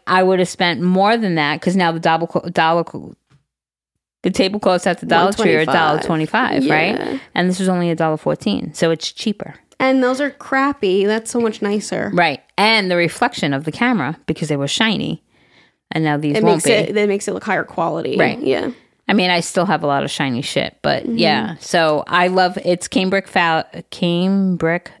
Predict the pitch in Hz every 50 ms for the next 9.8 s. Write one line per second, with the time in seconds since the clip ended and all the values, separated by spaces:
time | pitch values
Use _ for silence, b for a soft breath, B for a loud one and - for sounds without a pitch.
0 | _ _ _ - - 165 156 156 156 175 185 220 - - - B B B B B
1 | B B B B B B - 180 165 160 160 160 160 156 156 156 160 160 156 -
2 | 156 151 147 151 151 147 156 165 - B B B B - 185 196 - 254 277 285
3 | - - 214 202 185 180 - 185 175 151 143 - - 226 208 - 151 151 156 180
4 | 190 180 190 180 165 160 - - - 165 - - - - - 165 156 139 - -
5 | - - - 151 151 160 - - 247 269 311 320 285 - - 226 208 196 185 190
6 | 185 175 160 156 156 - 156 - 147 - 165 147 - 156 - - 151 - - -
7 | 185 175 175 180 185 185 185 185 190 - 196 190 190 - - 214 208 - 208 214
8 | 202 180 170 165 156 170 170 - - 170 175 - 208 233 - 415 415 392 339 262
9 | 233 233 233 220 214 214 214 208 208 208 196 190 185 196 226 214